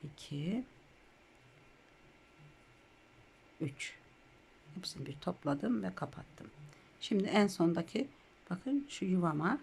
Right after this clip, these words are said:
bir sıkı iğne, bir, iki zincir, aynı yere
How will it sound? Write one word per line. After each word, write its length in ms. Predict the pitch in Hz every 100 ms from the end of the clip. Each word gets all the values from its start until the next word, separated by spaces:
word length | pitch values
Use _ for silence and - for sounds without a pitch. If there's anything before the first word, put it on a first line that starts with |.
| - - - - - - - - - - - - -
bir 120 | 196
sıkı 400 | 190 - 180 185
iğne, 580 | - 147 135 139 202 320 - - - - - - - - - - - - - - -
bir, 400 | 156 165 220 - - -
iki 420 | 165 - 202 220 - - - - - - -
zincir, 800 | - 160 151 143 156 208 277 - - - - - - - - - -
aynı 340 | 190 180 160 147
yere 480 | 147 147 170 226